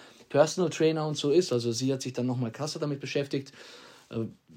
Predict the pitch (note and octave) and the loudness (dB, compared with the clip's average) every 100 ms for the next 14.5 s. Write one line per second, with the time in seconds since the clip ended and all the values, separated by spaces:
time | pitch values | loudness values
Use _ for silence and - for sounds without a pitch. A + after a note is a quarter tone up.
0 | - C3+ F3+ F#3+ F3+ F3 D3+ C#3 C#3+ C#3 | -14 0 2 4 6 6 4 2 0 0
1 | C3 B2 A#2+ A#2+ B2 B2 A#2 - - A#2 | 2 2 2 0 2 2 0 -8 -2 4
2 | B2 B2+ A2+ A#2+ C3 B2+ A#2+ A#2+ A#2 - | 4 4 2 0 2 2 2 2 0 -2
3 | B2 C#3 D#3+ A#2+ C3 B2+ - B2 A#2+ B2+ | 0 0 0 0 0 0 -2 -2 0 0
4 | C3+ C3 A#2+ A#2 - - _ _ - F3 | 2 2 2 0 -6 -12 _ _ 6 6
5 | F3 D3+ - - B2+ C#3+ B2+ D#3 - G#2+ | 6 2 0 -6 -6 -4 -2 -2 -2 -6
6 | - - - - - A#2+ A#2+ C3+ C3 - | -8 -20 -20 -20 -4 0 4 6 4 2
7 | _ _ _ _ _ _ - D#3+ G#3+ G#3 | _ _ _ _ _ _ -4 4 4 6
8 | E3 D#3 G3 F#3 D#3 D3 C#3 D3 G#3 E3+ | 6 6 6 4 4 4 4 4 6 6
9 | D#3+ F#3+ F3+ D#3+ - D3+ F3 G3 G3+ F#3 | 6 6 6 6 6 6 6 4 0 -4
10 | - - - _ _ _ _ _ _ _ | -14 -20 -20 _ _ _ _ _ _ _
11 | _ D#3+ A3+ C4+ A3 F#3 F#3+ C#3+ G#3+ A3 | _ 4 6 6 2 0 0 4 4 4
12 | E3+ E3 D3+ C3 G#2 - A#2+ C#3 C3+ F3+ | 2 2 2 2 0 -4 -2 2 4 4
13 | F#3+ G3+ G3 - D3 D#3 C#3+ - C3+ - | 4 4 2 -2 0 2 0 0 -6 -4
14 | D3 A#2+ D#3+ G3 | -2 2 4 4